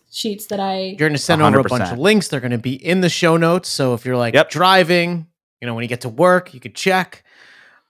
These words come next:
Speaker 3: Yep.
Speaker 2: Um,
Speaker 3: Yeah. So if you missed anything, of course, like we, like we just said, we'll have everything in the show notes, and you can check your preferred podcast app or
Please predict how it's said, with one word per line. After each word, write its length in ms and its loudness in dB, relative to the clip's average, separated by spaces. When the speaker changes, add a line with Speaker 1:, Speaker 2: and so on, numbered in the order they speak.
Speaker 3:
Yep. 220 2
Speaker 2:
Um, 240 -8
Speaker 3:
Yeah. 200 4
So 260 4
if 160 0
you 100 4
missed 240 4
anything, 500 4
of 120 -2
course, 500 2
like 220 0
we, 140 -6
like 240 -2
we 60 -6
just 200 -4
said, 280 6
we'll 100 4
have 120 4
everything 260 4
in 60 0
the 80 0
show 220 4
notes, 400 4
and 220 2
you 80 2
can 140 2
check 320 2
your 140 4
preferred 460 2
podcast 600 2
app 320 2
or 400 6